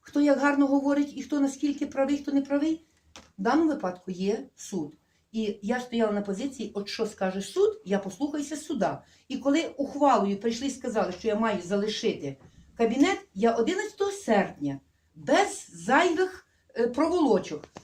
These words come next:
забрала протягом двох днів, забрали звідси речі, і я більше в колективі не появилася, і людьми я не маніпулювала. Все, що робив Василь Васильович, це залишається на його совісті.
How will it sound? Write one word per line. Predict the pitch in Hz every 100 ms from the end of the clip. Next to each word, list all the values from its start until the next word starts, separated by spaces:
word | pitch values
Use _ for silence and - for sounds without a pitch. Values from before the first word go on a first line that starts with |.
| _
забрала | 165 262 269 302 233
протягом | 220 240 226 220 214
двох | 196 226 -
днів, | - 233 165
забрали | - 202 214 190
звідси | 170 180 - -
речі, | 170 311 - 370 - _
і | 233
я | 220 233
більше | 285 320 349
в | 285
колективі | 226 208 226 190
не | 185 214
появилася, | 226 233 180 156 151 -
і | 220
людьми | 190 175 214
я | 285 233
не | 185 214
маніпулювала. | 220 180 165 160 151 139 - _ _
Все, | - 277 294
що | 277
робив | 233 233
Василь | 233 226 240
Васильович, | 269 359 359
це | - 196
залишається | 190 185 233 214
на | 170
його | 170
совісті. | - 139 139 -